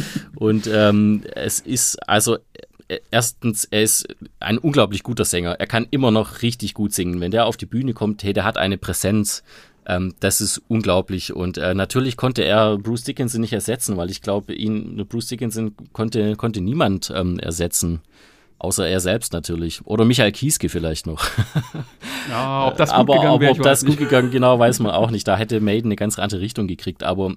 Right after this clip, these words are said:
Speaker 1: ich muss auch sagen, also ich bin tatsächlich auch Fan von den zwei Blaze Bayley Iron Maiden Alben.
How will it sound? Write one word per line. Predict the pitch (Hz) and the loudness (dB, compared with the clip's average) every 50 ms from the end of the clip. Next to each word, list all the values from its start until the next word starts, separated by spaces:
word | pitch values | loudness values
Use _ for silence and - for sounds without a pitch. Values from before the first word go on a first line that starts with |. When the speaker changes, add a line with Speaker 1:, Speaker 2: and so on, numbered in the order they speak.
| - - | -6 -10
Speaker 1:
ich | 117 120 | -6 -4
muss | 151 151 143 - | -4 -4 -4 -2
auch | - 110 147 - | 0 0 0 0
sagen, | - 151 143 139 147 147 151 143 135 - - - | 0 0 2 2 2 0 -2 -6 -10 -12 -8 -8
also | 101 101 110 | -6 -6 -6
ich | - - 120 | -8 -10 -8
bin | - 127 120 117 120 | -6 -4 -4 -4 -2
tatsächlich | - 110 117 - - 120 110 117 104 110 | -2 -4 -4 -2 -4 -4 -4 -4 -4 -4
auch | - 107 - | -4 -4 -4
Fan | - 101 104 120 | -4 -4 -4 -4
von | - - 107 104 | -4 -6 -6 -4
den | 101 101 101 | -4 -4 -6
zwei | - - 101 101 104 | -4 -2 -4 -4 -2
Blaze | - 98 98 98 - | -2 -2 -2 -2 -4
Bayley | - 95 104 123 120 110 | -4 -4 -2 -2 -2 -2
Iron | 90 87 95 98 92 | -2 -2 -2 -2 -2
Maiden | 90 90 98 107 117 104 | -2 -2 -2 -2 -4 -4
Alben. | - 87 95 104 107 110 113 117 | -2 -2 -2 -2 -2 -4 -6 -6